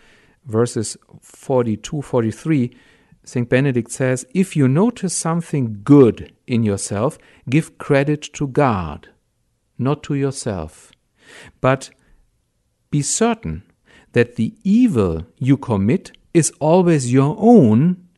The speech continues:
and yours to acknowledge." I must tell you, I hated this, this sentence over, over years, because I thought, what kind of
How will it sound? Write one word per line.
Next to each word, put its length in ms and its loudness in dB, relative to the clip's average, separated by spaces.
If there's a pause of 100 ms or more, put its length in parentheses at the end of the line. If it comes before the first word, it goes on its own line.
and 240 0
yours 580 0
to 140 -8
acknowledge." 800 -10 (1300)
I 200 -6
must 280 -4
tell 180 -4
you, 240 -6 (520)
I 140 -8
hated 640 -8
this, 360 -12 (100)
this 160 -10
sentence 500 -6
over, 160 -10 (320)
over 180 -2
years, 720 -4 (100)
because 260 -8
I 60 -8
thought, 220 -6 (160)
what 240 -4
kind 280 -4
of 200 -4